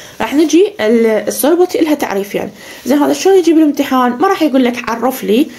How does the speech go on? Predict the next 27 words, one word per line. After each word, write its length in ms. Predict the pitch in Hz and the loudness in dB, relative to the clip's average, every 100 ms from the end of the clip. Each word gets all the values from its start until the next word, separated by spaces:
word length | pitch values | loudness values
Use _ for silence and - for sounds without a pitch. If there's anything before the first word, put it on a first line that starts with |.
| - - - | -20 -20 -6
لا، 200 | 220 - - | 0 0 0
يقول 240 | 214 349 | 0 2
لك 160 | 349 339 | 2 0
مثلًا 380 | 269 240 294 370 - | -2 0 0 -2 -6
يكتب 240 | 240 - 440 | -4 0 0
لك 80 | 427 | 0
التعريف 520 | 403 311 - 190 277 - - - - | 0 -4 -2 -2 -2 -4 -20 -20 -6
ويقول 320 | 233 294 311 226 | 0 2 2 0
لك 220 | 208 359 | -2 0
هل 100 | 359 | 0
هذا 260 | 330 285 | 2 0
التعريف 480 | 247 247 196 269 285 | -2 -4 -2 -2 0
من 120 | 247 | 2
ناحية 300 | 262 294 226 | 2 0 -2
qualitative، 920 | 196 - 262 294 294 302 294 302 294 294 - - - | -2 0 0 0 2 0 2 2 2 -2 -18 -16 -10
quantitative 800 | - 247 294 311 320 302 320 320 - | -2 0 0 0 2 0 0 -2 -2
أو 100 | 254 | -4
خيارات 540 | - 277 247 233 226 | 0 0 0 -2 -4
أخرى؟ 440 | 202 - 208 202 208 _ _ - | -6 -2 -2 -2 -4 _ _ -6
فأنت 240 | 269 277 | -4 0
لازم 280 | 254 240 233 | 0 0 -4
حافظ 320 | 262 277 320 | -4 -2 -2
التعريف 560 | 320 - 262 294 381 453 - - - | -2 -4 -4 2 2 2 -6 -20 -10
وحافظ 440 | - 262 311 269 | -6 -2 -2 0
هو 180 | 240 220 | 0 2
يا 120 | 226 | 2
نوع 360 | 311 349 440 494 | 2 2 2 0